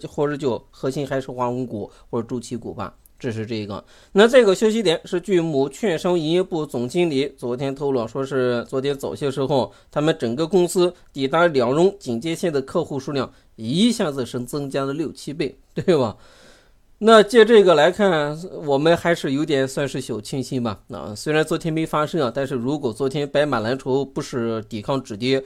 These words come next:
而是继续是弱势走跌来看，加速探底来看，那昨天可就惨了。你想想，昨天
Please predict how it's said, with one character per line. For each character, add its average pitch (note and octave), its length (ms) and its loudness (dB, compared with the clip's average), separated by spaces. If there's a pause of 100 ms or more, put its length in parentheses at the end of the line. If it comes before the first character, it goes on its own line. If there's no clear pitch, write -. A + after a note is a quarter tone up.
(160)
而 C#3+ 140 -2
是 B2+ 320 -2
继 E3+ 240 -4
续 C#3+ 180 -8
是 C3+ 140 -8
弱 C#3 180 -2
势 C3 140 -8
走 A2 180 -10
跌 C3 200 -2
来 G#2+ 160 -4
看， A2+ 160 -6
加 B2 160 -2
速 B2+ 120 -6
探 A#2 220 -8
底 G#2+ 80 -6
来 F#2 160 -8
看， A2 180 -8 (360)
那 C3+ 280 2
昨 B2 160 -4
天 B2+ 200 0
可 B2+ 120 -8
就 B2+ 160 -4
惨 G#2+ 280 -8
了。 A2 100 -4
你 B2+ 140 -4
想 D#3 180 0
想， C#3 140 0
昨 E3 180 2
天 F3 260 4